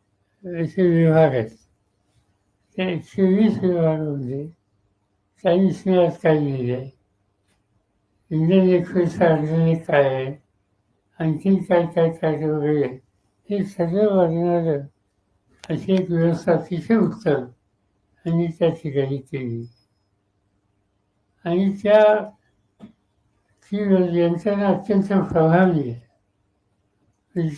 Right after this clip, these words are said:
तिचा प्रभाव फारच एखाद्या सरकारी गोष्टीवर किंवा शासकीय नेतृत्वावर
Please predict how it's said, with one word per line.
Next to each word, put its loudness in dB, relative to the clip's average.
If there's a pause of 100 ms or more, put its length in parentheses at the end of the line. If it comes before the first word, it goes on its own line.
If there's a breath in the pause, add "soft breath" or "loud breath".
तिचा -2
प्रभाव 2 (1120)
फारच 0
एखाद्या 2
सरकारी 0
गोष्टीवर 0 (160)
किंवा 0
शासकीय -4 (580 soft breath)
नेतृत्वावर 2